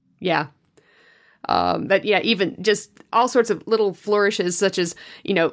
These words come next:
Londo's hologram starts pacing, and then, you know, he turns and points, and Rifa actually ducks. It's like,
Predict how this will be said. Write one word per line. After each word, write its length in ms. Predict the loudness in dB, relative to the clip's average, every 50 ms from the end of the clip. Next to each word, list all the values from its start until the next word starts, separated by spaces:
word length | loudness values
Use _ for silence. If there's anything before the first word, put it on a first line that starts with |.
| -2
Londo's 580 | -6 -2 0 2 2 2 2 2 2 2 0 -2
hologram 640 | 0 0 2 2 2 2 2 0 2 2 0 -2
starts 320 | -2 0 0 0 -2 -2 -8
pacing, 500 | -4 -2 -2 0 0 0 0 0 2 0
and 140 | 0 -2 -2
then, 140 | -2 -2
you 80 | -2 0
know, 100 | 0 0
he 160 | 0 -2 -6
turns 400 | -6 -4 -2 0 0 0 0 0
and 160 | -4 -6 -6
points, 380 | -4 -2 0 0 0 0 -2 -2
and 100 | -2 -2
Rifa 240 | 0 0 0 0 0 -2
actually 360 | -2 -2 -2 -2 0 0 0
ducks. 440 | 0 0 -2 -2 -2 -4 -4 0 0
It's 160 | 0 0 0
like, 200 | -2 -2 -2 -4